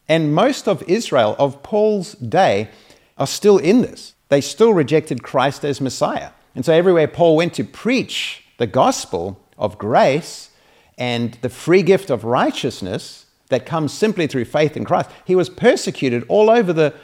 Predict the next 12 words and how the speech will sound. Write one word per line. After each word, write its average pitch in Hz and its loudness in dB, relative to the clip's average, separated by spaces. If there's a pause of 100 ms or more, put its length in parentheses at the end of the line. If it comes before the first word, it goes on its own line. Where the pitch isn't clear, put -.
(160)
world 131 2 (280)
by 170 2 (240)
religious 196 0
Jewish 285 -2
people 120 -6 (420)
who 160 0
were 175 2 (180)
hard 220 2
in 123 -4
heart, 127 -4
who 160 0
were 156 -2